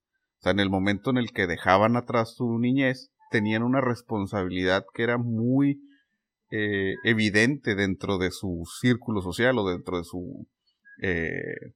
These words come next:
conjunto, ¿no? De, de reglas, normas, etcétera. O sea, tú ya tenías una participación activa. Que es, por ejemplo, ahorita lo que podíamos, comillas, comillas, relacionar en cuando alguien cumple dieciocho y le dan su credencial de votar, ¿no?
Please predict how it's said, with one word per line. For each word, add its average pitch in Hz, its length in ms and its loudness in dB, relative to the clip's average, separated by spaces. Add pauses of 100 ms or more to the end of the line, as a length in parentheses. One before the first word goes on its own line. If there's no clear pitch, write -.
(580)
conjunto, 107 680 0
¿no? 127 340 -4
De, 92 500 -6 (400)
de 85 320 -4 (320)
reglas, 104 460 4
normas, 92 380 2
etcétera. 95 440 -4
O 82 40 -2
sea, 85 120 -2
tú 120 240 0
ya 135 100 2
tenías 131 260 -2
una 139 180 -2
participación 190 560 -4
activa. - 520 -8 (960)
Que 139 220 8
es, 143 100 2
por 175 180 2
ejemplo, 147 460 0
ahorita 113 420 4
lo 127 140 2
que 98 100 -4
podíamos, 95 580 0 (840)
comillas, 90 640 0
comillas, 131 600 -2 (140)
relacionar 101 720 2
en 110 160 2 (160)
cuando 92 420 2
alguien 101 320 4
cumple 117 440 -2
dieciocho 127 500 0
y 107 100 -2
le 98 60 0
dan 82 180 0
su 95 140 -8
credencial 87 460 -2
de 90 60 0
votar, - 440 -4
¿no? 120 180 -6